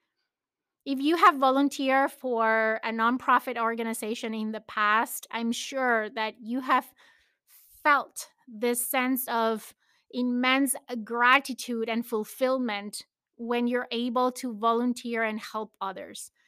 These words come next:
And it's a great way to express gratitude through action, right? We, we, we talked about in the third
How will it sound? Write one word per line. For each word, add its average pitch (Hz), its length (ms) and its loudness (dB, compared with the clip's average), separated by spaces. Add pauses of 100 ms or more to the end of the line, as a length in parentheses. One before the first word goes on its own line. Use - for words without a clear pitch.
(220)
And 285 100 2
it's 330 140 0
a 392 80 4
great 269 400 -2
way 233 520 0
to 247 360 -2
express 240 960 2
gratitude 233 840 0 (260)
through 233 240 -6
action, - 580 -2 (260)
right? 247 380 -2
We, 233 220 -6
we, 226 340 -4 (480)
we 254 100 -2
talked 294 360 8
about 262 280 8
in 254 140 0
the 240 100 0
third 269 380 0